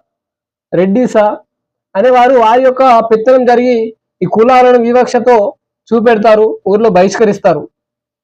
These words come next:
ఈ గ్రామంలో చూసుకుంటే ఏమీ లేనటువంటి వారు కూడా ఒక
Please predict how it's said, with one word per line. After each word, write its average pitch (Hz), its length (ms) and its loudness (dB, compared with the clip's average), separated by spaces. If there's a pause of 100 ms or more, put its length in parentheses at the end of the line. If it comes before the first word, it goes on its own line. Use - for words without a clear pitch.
(360)
ఈ 196 140 0
గ్రామంలో 262 420 2
చూసుకుంటే 254 520 2 (2000)
ఏమీ 240 240 2
లేనటువంటి 262 600 2 (1040)
వారు 190 240 2
కూడా 269 300 2 (720)
ఒక 196 160 0